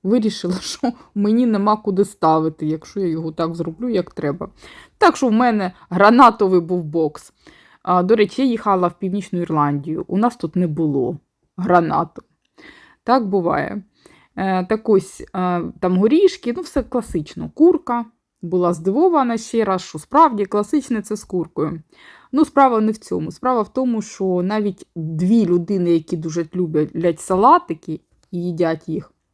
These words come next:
е, на вечерю, ранок і обід, не можуть з'їсти цей бокс з усіма інгредієнтами, які поклали. Тому я його викинула, бо він пропав.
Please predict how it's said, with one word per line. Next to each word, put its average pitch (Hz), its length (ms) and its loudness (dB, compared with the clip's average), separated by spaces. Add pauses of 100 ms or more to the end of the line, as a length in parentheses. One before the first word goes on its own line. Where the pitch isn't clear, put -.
(520)
е, 175 120 -8
на 170 160 -2
вечерю, 165 540 0
ранок 147 500 2
і 165 140 -2
обід, 208 500 -2 (240)
не 202 180 0
можуть 208 420 2
з'їсти 196 460 -6
цей 165 220 -6
бокс 151 480 -8 (840)
з 175 260 0
усіма 220 460 4
інгредієнтами, 170 1200 -4 (800)
які 175 280 2
поклали. 170 560 -2
Тому 247 600 0
я 202 180 0
його 180 280 0
викинула, 165 640 -8 (340)
бо 175 160 -2
він 196 160 -2
пропав. - 480 -6